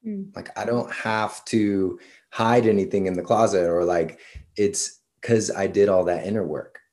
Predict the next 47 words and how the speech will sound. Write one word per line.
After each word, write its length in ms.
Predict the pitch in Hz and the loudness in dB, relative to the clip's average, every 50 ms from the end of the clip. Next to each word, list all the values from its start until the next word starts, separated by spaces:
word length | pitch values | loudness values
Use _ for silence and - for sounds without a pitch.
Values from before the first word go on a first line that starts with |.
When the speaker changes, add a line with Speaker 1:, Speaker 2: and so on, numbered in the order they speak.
| _ | _
Speaker 2:
and 180 | 101 101 104 104 | -2 0 0 2
it's 140 | 104 98 - | 2 0 0
still 760 | - - - - - - - 120 135 139 139 131 123 107 - | -2 -2 -4 -4 -6 -4 0 2 4 4 6 6 6 6 4
unraveling 640 | - 101 98 95 87 82 85 82 82 82 80 78 76 | 2 -2 -2 -2 -2 -4 -4 -4 -4 -6 -6 -6 -6
new 120 | 78 76 | -6 -6
layers, 420 | 76 76 69 62 60 55 - - - | -6 -8 -8 -8 -8 -10 -10 -8 -6
right? 300 | 85 87 95 98 - - - - | -4 0 0 0 0 -2 -6 -6
Like, 180 | 92 90 104 104 | -4 -4 -4 -4
Speaker 1:
Right. 300 | 95 95 95 98 101 - _ | -6 -8 -10 -12 -16 -18 _
Speaker 2:
it's 140 | - - - _ - | -14 -14 -14 _ -6
not 220 | 104 104 104 - | -4 -2 0 2
like, 260 | 104 101 98 92 - | 4 4 4 4 4
um, 360 | 101 95 92 90 87 90 87 - | 2 2 2 2 0 -2 -6 -4
"Oh, 60 | 107 127 135 131 123 123 117 | 0 2 4 4 6 6 4
I, 120 | 113 - - - - | 4 2 -2 -4 -4
I 80 | 120 | -4
did 180 | 120 120 160 156 | -2 0 2 2
it," 180 | 143 120 98 | 2 2 2
but, 200 | 104 120 110 117 | 2 2 4 4
Speaker 1:
Yeah, 40 | - | 6
Speaker 2:
like, 220 | 262 - - 214 208 | 6 4 4 4 2
Speaker 1:
you've 80 | 208 | 2
Speaker 2:
every 200 | - - - 208 | 2 2 2 2
Speaker 1:
arrived. 200 | 202 202 196 190 185 | 0 0 0 2 2
Speaker 2:
time 280 | 185 160 156 135 110 | 2 2 2 2 2
it's 160 | 110 - - | 0 0 2
like 160 | 120 113 110 - - - 107 | 2 2 2 0 -4 -4 -2
a 80 | 113 | -2
dream 380 | 110 98 101 107 117 120 127 127 | -2 -2 -2 0 0 2 0 0
comes 240 | 123 - 127 127 123 - | -2 -2 -2 -4 -4 -4
true, 300 | - 156 143 117 90 78 | -2 0 2 2 2 2
or, 480 | - 101 104 101 101 98 95 92 - - - _ _ _ _ _ _ - | 0 2 2 4 4 4 0 -2 -6 -14 -20 _ _ _ _ _ _ -10
um, 400 | 101 101 98 95 92 90 85 - | -8 -6 -4 -4 -6 -6 -8 -10
you 240 | - 101 101 101 101 98 | -10 -10 -10 -10 -10 -8
know, 100 | 98 98 | -6 -4
I 100 | 95 98 | -4 0
get 160 | 101 110 104 | 2 2 2
even 200 | 104 104 101 101 | 2 0 -2 -2
more 260 | 101 98 101 110 113 107 | -2 0 2 2 2 0
clear 280 | - - - 117 113 | -2 -2 0 2 2
on 80 | 113 101 | 2 2
my 100 | 104 98 | -2 -4
vision 360 | 90 98 113 117 113 101 82 | -2 -2 -2 -2 -2 -4 -4
of 100 | 78 76 | -4 -6
what 160 | 78 90 90 92 | -4 -4 -2 -2
I'm 120 | 92 95 | -4 -6
ca-, 120 | - - | -10 -14